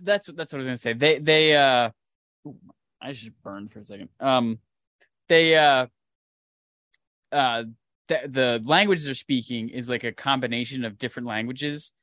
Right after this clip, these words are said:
and they didn't tell, they didn't, um, you know, share the, what,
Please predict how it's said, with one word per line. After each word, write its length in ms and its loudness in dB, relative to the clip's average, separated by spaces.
and 380 0
they 140 4
didn't 440 -2
tell, 640 0
they 180 0
didn't, 460 -2
um, 580 -2
you 100 0
know, 160 0
share 580 4
the, 440 0
what, 260 -2